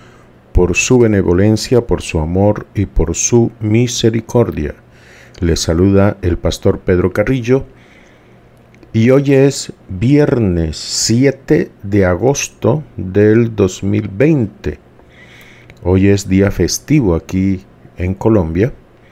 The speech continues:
y estamos generando desde la ciudad de Barranquilla en los estudios del ministerio Un Millón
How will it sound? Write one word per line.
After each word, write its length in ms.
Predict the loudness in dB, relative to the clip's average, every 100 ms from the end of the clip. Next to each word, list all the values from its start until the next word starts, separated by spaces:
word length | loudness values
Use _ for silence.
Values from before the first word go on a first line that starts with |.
| -20 -20 -20 _ _ -6
y 120 | 0 0
estamos 680 | 0 -2 0 0 0 -2
generando 640 | -2 -2 0 0 0 0 2
desde 180 | 2
la 120 | 0 -2
ciudad 360 | -4 -2 -2
de 120 | 0
Barranquilla 800 | 0 0 -4 -8 -4 -2 0 -2 -6 -20 -20 -20 -20 -4
en 220 | -2 0
los 160 | 0 0
estudios 680 | -2 2 2 4 0 0 -4
del 180 | -2
ministerio 800 | 0 -2 -2 -4 -2 0 0 -2 -4
Un 340 | -4 -2 -4 -6
Millón 600 | -4 -2 -2 -2 -2